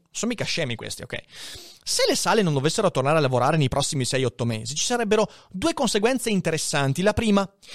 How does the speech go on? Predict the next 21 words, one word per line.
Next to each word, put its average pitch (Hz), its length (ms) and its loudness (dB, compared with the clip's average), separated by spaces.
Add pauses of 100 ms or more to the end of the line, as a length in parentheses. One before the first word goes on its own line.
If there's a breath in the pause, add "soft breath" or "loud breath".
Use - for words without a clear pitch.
(100 loud breath)
il 220 120 -2
pubblico 254 640 2
vorrà 180 640 4
tornare 131 380 2
in 127 100 0
sala. 107 680 -2
Nel 226 180 2
mondo 262 240 4
sta 208 140 0
già 214 120 0
succedendo. 180 800 0
Vedi 196 200 0
la 180 120 2
Cina, 202 560 -2
le 190 120 2
sale 240 220 2
sono 170 220 0
già 196 140 2
di 196 80 0
nuovo 180 240 4
piene 165 420 0